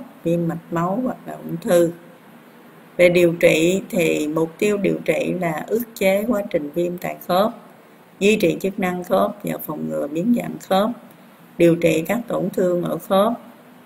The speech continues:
để giảm đau và phục hồi chức năng khớp. Thì điều trị thì chúng ta điều trị nội khoa, thì chúng ta dùng thuốc kháng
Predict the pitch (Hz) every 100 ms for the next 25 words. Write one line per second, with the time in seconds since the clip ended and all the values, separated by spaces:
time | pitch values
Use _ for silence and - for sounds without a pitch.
0 | - - - - - - - 156 165 185
1 | 165 233 185 180 180 170 151 147 - -
2 | 185 156 147 175 - 170 165 175 180 -
3 | - - - - - - - - - -
4 | - - - - - - - - - -
5 | - 208 170 165 170 165 180 165 160 180
6 | 185 165 160 196 240 208 180 156 156 165
7 | 165 170 151 165 208 190 190 185 185 -
8 | - - - - - 160 147 185 214 185
9 | 175 160 151 214 226 233 196